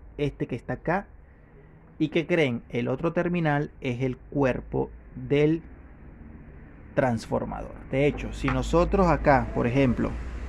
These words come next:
agarramos acá y pelamos un poquitico,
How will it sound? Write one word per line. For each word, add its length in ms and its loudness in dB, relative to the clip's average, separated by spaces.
agarramos 560 4
acá 340 6
y 80 -2
pelamos 420 2
un 120 2
poquitico, 600 0